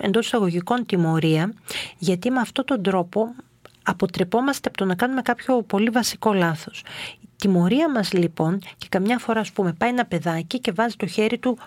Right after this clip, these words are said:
πάνω στην καυτή, δεν ξέρω, κουζίνα και λέει, καίγεται, αρχίζει, ξέρω, να κλαίει και μπορεί να του πει ένας γονιός, "Είδες, αυτή ήταν η τιμωρία σου που δεν μ' άκουσες και έπιασες την κουζίνα". Αυτό δεν είναι τιμωρία βέβαια, είναι φυσική συνέπεια. Εκεί,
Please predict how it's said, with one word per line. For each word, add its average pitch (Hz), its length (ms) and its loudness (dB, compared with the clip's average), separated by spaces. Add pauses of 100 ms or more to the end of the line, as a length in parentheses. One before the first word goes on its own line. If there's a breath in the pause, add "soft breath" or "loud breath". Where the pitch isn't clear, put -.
πάνω 233 220 0
στην 185 260 -6 (120)
καυτή, 208 320 0
δεν 202 140 0
ξέρω, 214 240 2
κουζίνα 185 600 2 (280 loud breath)
και - 120 0
λέει, 214 280 4 (160)
καίγεται, 185 460 4
αρχίζει, 233 320 0
ξέρω, 196 280 0
να 185 160 2
κλαίει 180 360 2
και - 80 -6
μπορεί 202 220 0
να 240 100 -2
του - 120 -14
πει - 80 2
ένας 220 200 0
γονιός, 190 340 -2 (120)
"Είδες, 320 360 4
αυτή 233 160 -2
ήταν 294 180 2
η 269 60 0
τιμωρία 247 460 4
σου 269 200 0
που 240 160 2
δεν 254 140 2
μ' 247 60 4
άκουσες - 380 -4
και 254 100 -2
έπιασες 233 300 -2
την 196 100 -6
κουζίνα". 170 460 0 (580 loud breath)
Αυτό - 220 -4
δεν 208 140 0
είναι 240 100 -2
τιμωρία 165 380 2
βέβαια, 156 240 0
είναι 196 120 -2
φυσική 202 500 -2
συνέπεια. 180 600 0 (540 loud breath)
Εκεί, 180 500 0